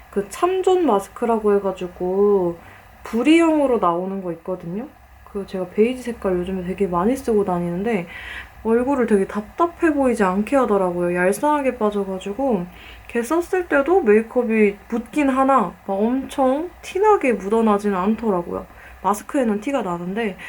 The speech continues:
얼굴을 봤을 때 막 티나게 묻어나는 게 아니어서 저는 그 마스크 괜찮더라고요.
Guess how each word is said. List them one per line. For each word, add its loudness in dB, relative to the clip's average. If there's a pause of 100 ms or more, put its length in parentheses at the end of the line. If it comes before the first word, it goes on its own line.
(180)
얼굴을 2
봤을 -4
때 -4
막 -8
티나게 0
묻어나는 0
게 -4
아니어서 -4 (420)
저는 0
그 2
마스크 -4
괜찮더라고요. -6